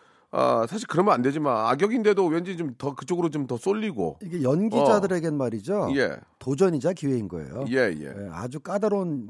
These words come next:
Speaker 2: 연기일 수도 있지만 그만큼
Speaker 1: 네.
Speaker 2: 자기의 역량을 보여줄 수도 있는 배역이기 때문에
Speaker 1: 예.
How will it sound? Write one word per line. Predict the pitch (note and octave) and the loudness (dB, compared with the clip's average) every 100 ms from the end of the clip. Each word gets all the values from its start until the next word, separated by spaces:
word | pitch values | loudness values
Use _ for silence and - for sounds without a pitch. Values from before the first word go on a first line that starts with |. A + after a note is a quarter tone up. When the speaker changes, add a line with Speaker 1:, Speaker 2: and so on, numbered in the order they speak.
| C3 | -6
Speaker 2:
연기일 | B2+ C#3+ C#3+ | -4 -2 -4
수도 | - | -6
있지만 | C3 A#2+ D3 C3+ | -6 -2 -2 -2
그만큼 | A2+ A2 F#2+ | -2 -2 -2
Speaker 1:
네. | C#3 | -6
Speaker 2:
자기의 | A#2+ C#3+ | -6 -2
역량을 | B2 E3+ F3 D3 | -2 0 0 -2
보여줄 | B2+ B2 | -2 -4
수도 | D3 | -6
있는 | B2+ A#2 | -6 -6
배역이기 | A#2 G#2+ G#2 | -6 -8 -10
때문에 | E2+ F#2+ F#2+ D3 C#3+ | -10 -10 -6 -4 -4
Speaker 1:
예. | A#2 G2+ | -2 -4